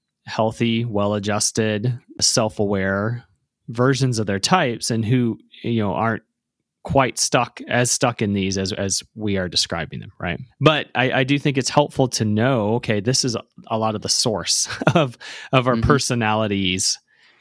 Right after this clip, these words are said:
Speaker 1: kind of challenge and angst, right?
Speaker 2: Yeah, and, you know, based, if you, if you, uh, listen to our last episode, we talked about some of the ways that we can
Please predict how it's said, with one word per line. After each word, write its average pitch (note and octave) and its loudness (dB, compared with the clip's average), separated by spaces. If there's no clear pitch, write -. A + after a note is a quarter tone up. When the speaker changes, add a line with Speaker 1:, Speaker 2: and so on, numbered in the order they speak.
Speaker 1:
kind G#2 -4
of F#2+ -6
challenge G2+ 0
and F2+ -2
angst, - -6
right? F#2 -2
Speaker 2:
Yeah, D3+ 4
and, C3+ 0
you C#3+ 0
know, C3+ 0
based, C#3 0
if C3 -2
you, C3 2
if - -4
you, A#2+ 2
uh, G#2+ -2
listen C3 0
to - -2
our A2+ 0
last G#2+ -2
episode, G#2+ -4
we G#2 -4
talked G2+ -2
about G2 -2
some - 0
of B2 0
the A#2 0
ways A2+ -2
that A2+ -2
we A2+ 0
can A2 -4